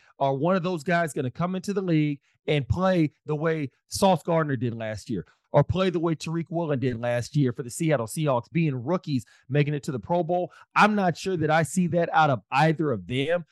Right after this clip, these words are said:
So that's why when you ask that question about trading up, I'm more of the mindset of if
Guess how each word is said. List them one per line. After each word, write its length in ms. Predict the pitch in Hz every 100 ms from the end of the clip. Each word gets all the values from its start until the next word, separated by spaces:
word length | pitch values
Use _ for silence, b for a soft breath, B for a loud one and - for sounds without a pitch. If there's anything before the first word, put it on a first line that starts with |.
| _
So 180 | - 151
that's 340 | 135 185 185
why 200 | 156 160
when 180 | 151 147
you 140 | 156
ask 160 | 160 135
that 200 | 143 120
question 440 | 165 190 - 147
about 260 | 123 131 120
trading 480 | - 165 160 139 117 -
up, 260 | 202 - - _ _ -
I'm 220 | 160 208
more 220 | 202 185 165
of 60 |
the 80 | 147
mindset 540 | 151 175 180 - 151
of 240 | 147 143 127 _ _
if 140 | -